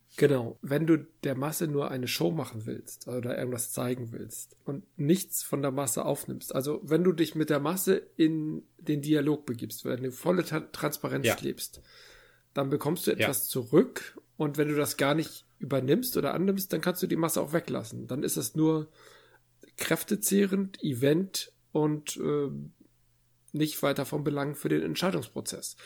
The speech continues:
Speaker 1: Natürlich
Speaker 2: Richtig.
Speaker 1: klappt das nie, denn wenn die Masse sagt, „Das geht ja gar nicht, weil“, und dann kommen vielleicht sogar sinnvolle Argumente, aber auch ganz viele sinnlose Argumente, aber ist egal, erstmal so ein
Speaker 2: Ja.
Speaker 1: Sturm der Entrüstung, dann denkst du so,
Speaker 2: Ja.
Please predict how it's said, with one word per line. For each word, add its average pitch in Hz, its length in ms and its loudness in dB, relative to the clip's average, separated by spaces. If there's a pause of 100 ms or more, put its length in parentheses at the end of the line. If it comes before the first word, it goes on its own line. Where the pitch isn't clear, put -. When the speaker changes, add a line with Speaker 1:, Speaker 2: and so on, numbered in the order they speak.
(840)
Speaker 1:
Natürlich 143 520 -2
Speaker 2:
Richtig. 101 100 2
Speaker 1:
klappt 165 240 2
das - 220 -2
nie, 135 440 0 (600)
denn 147 280 0 (340)
wenn 151 240 0
die 190 100 0
Masse 156 320 -2
sagt, 151 300 -4
„Das - 220 -4
geht 196 220 -4
ja 156 120 -2
gar 208 360 -2
nicht, 226 460 0 (280)
weil“, 170 460 4
und 139 140 -6
dann 127 100 -4
kommen 151 140 0
vielleicht - 220 -2
sogar 131 200 -2
sinnvolle 190 460 2
Argumente, 165 400 -2
aber - 160 -2
auch - 80 -10
ganz 123 160 -6
viele 113 180 -6
sinnlose 151 520 2
Argumente, 170 500 -4
aber 156 140 2
ist 156 120 -2
egal, 185 520 -2
erstmal 165 260 -2
so 165 100 0
ein 156 180 -2
Speaker 2:
Ja. 123 180 0 (440)
Speaker 1:
Sturm 208 440 4
der 202 100 4
Entrüstung, 170 560 -2 (520)
dann 143 140 -4
denkst 165 320 -2
du 185 120 -2
so, 180 280 -2
Speaker 2:
Ja. 120 200 -2